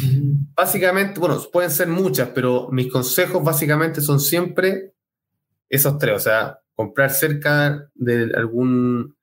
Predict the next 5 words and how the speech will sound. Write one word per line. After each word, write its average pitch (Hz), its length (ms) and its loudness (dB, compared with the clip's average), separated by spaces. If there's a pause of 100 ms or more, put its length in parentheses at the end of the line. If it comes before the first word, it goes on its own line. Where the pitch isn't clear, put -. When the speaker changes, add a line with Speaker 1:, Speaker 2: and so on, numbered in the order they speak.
(340)
Speaker 2:
eh, 104 680 2 (240)
centro 131 520 -2
también 123 640 0
que - 100 -8
sea 120 600 0